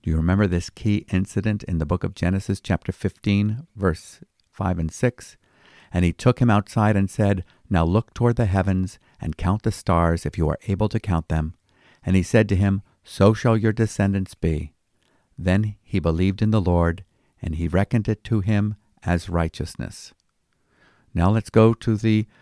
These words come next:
Bible's treasure chest of wisdom, the book of Proverbs, and we're reading from Proverbs chapter fourteen,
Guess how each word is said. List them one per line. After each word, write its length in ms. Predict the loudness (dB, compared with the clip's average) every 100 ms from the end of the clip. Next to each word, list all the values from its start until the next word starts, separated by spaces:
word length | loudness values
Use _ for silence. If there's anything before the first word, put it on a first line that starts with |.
| _ _
Bible's 560 | 0 2 2 0 -2 -10 -6
treasure 360 | 0 0 0
chest 460 | -2 0 -2 -2 -6
of 140 | -4
wisdom, 540 | 0 0 0 -2 0 -2
the 100 | -4
book 240 | -2 -2
of 160 | -4 -4
Proverbs, 640 | -2 0 -2 -4 -6 -14 _ _ _ -10
and 180 | -4 -2
we're 100 | 0
reading 320 | 2 2 0
from 160 | -2
Proverbs 420 | 0 2 2 0 0
chapter 300 | -2 -2 -4
fourteen, 640 | 0 0 0 -2 -2 -2